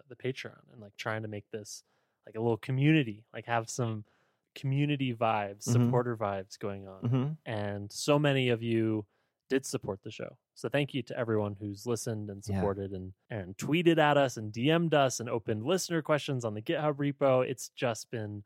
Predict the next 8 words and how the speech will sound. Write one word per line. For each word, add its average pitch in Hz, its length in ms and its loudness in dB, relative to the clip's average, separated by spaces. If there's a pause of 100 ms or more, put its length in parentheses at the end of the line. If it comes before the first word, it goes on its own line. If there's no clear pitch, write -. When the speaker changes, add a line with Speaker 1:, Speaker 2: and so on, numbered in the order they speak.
Speaker 1:
so 120 600 0 (140)
cool 139 500 4
to 101 320 -2 (180)
see - 260 -6
that 110 180 0
happen 101 400 -8
and, 98 180 -14
and 101 180 -14